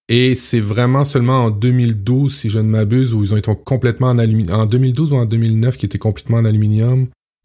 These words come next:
Euh, je, non, c'est ça, c'est en deux mille douze. Alors, est-ce que l'iMac,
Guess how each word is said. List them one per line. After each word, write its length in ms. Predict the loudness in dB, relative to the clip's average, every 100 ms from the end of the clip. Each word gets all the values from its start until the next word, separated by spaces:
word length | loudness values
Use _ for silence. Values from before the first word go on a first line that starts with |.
| -20 _ -6
Euh, 1400 | -2 0 0 -2 -2 -2 -2 -2 -2 -2 -2 -2 -2 -4
je, 200 | -4 -4 -4 -2
non, 120 | 0
c'est 120 | 0 -2
ça, 120 | -2
c'est 100 | 0
en 80 | 2
deux 100 | 2
mille 160 | 2
douze. 200 | 0 -4 -10 -20 -12 -2
Alors, 180 | 0
est-ce 160 | 0 0
que 400 | 2 2 0 -4 -4
l'iMac, 680 | 0 0 2 2 0 -2